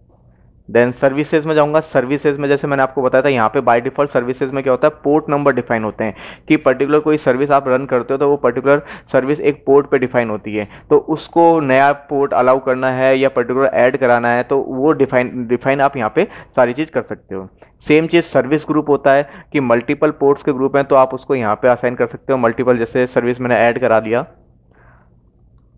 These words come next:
Multiple ports ऐड। अब मैंने यहाँ पे service जो port है वो लिया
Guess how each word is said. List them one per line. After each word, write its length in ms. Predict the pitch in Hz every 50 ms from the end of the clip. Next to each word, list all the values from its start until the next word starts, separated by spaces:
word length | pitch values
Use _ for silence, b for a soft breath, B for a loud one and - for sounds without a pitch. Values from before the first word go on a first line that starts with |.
| _ _ -
Multiple 840 | 120 120 120 120 117 117 110 - - 127 120 123 - 123 131 143 151 - - _ _ _ _ _ _ _ _ -
ports 280 | 120 104 104 - - - - - _ _ _ _ _ _ _ _ _ _ _ _ _ _ _ _
ऐड। 300 | - 117 127 139 147 156 - _ _ _ b b b b b b b b
अब 120 | - 135 139
मैंने 240 | 143 139 143 147 143
यहाँ 120 | 139 135
पे 140 | 135 - 147
service 320 | - - 123 123 135 147 139 - _ _ _ _ _ _ _
जो 120 | - 135 127
port 320 | - - 127 131 131 -
है 60 | 131
वो 120 | 123 123 127
लिया 240 | 123 120 120 123